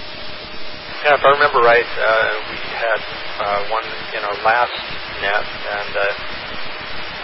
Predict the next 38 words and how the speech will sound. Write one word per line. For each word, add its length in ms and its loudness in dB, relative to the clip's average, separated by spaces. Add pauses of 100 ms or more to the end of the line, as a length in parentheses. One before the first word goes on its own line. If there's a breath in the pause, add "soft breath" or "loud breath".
uh, 320 -2
last 160 2
time 80 -2
we 160 -4
did 80 -2
this 240 -6
net, 160 -4 (400)
who 80 -4 (240)
used 240 -6
the 80 -6
D 80 -4 (160)
T 80 -6
M 80 -6
F, 160 -2
uh, 480 -6
tones 240 -6
on 80 -2
the 80 -6
mic, 240 0
or 80 2
at 80 -4
least 240 -6
tried 240 4
that, 160 0
and, 560 -6
uh, 800 -4
and 160 -4
was 80 -4 (240)
able 160 -2
to 80 -4
get 80 -4
out 160 0
some 160 -4
basic, 320 0 (240)
uh, 240 -4
Morse 240 -2
code. 240 2 (640)
Uh, 240 0